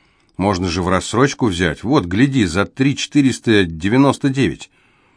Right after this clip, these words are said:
Это в месяц всего несколько сотен получается». Продавец выпрямился и заозирался.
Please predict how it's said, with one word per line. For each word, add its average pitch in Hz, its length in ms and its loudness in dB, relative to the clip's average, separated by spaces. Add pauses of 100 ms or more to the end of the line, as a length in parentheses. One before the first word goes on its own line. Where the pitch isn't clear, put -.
(260)
Это 107 400 0
в 87 140 -4
месяц 147 400 2
всего 139 360 0
несколько 147 420 2
сотен 85 400 -2
получается». 87 760 -4 (1600)
Продавец 139 520 2
выпрямился 117 760 4
и 131 300 2
заозирался. 107 920 2